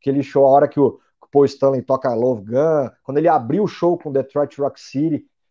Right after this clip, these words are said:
foi algo muito, muito intenso, né? Pa-, passou, transcendeu a questão da música e tava, tinha a questão da, da história lá envolvida da minha vida,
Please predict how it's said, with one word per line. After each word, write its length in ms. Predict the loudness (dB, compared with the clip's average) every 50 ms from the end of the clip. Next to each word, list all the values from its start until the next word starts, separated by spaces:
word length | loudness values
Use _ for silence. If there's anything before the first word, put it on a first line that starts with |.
| _ _ _
foi 120 | 0 2
algo 240 | 2 2 2 0 -2
muito, 560 | -6 -6 -6 -8 -8 -6 _ -2 -2 0 -2
muito 340 | -2 -4 -6 -8 -8 _ -8
intenso, 560 | -10 -8 -2 0 2 2 2 0 -4 -6 -6
né? 240 | -4 -2 -4 -4 -6 -6 _
Pa-, 160 | -2 -2 -2
passou, 440 | 0 0 -2 -2 -2 -6 -12 -16 -4
transcendeu 840 | 0 2 2 2 2 2 2 2 2 2 2 4 4 4 2 0 -6 _ _ _ _ _ _ _
a 100 | _ -18
questão 320 | -8 -6 -6 -4 -4 0 2
da 120 | 2 2
música 400 | 2 0 0 -2 -2 -2 0 0
e 300 | 0 2 2 0 -2 -4
tava, 720 | -6 _ _ 0 2 2 2 2 2 0 -2 -6 -10 -12 -16 _
tinha 140 | -10 -8 -8
a 40 |
questão 300 | -6 -8 -8 -6 -8 -4
da, 240 | 0 0 2 2 0
da 180 | 0 0 -2 -2
história 520 | -2 -6 -4 _ 2 4 4 4 4 2
lá 380 | 2 2 2 0 0 -2 -4 -8 _ _ _ _ _ _ _
envolvida 580 | -16 -10 -4 -2 0 0 0 -2 -2 -2 -2 0
da 120 | -2 -2
minha 180 | -2 -4 -6 -6
vida, 380 | -6 -6 -4 -2 -2 -2 -4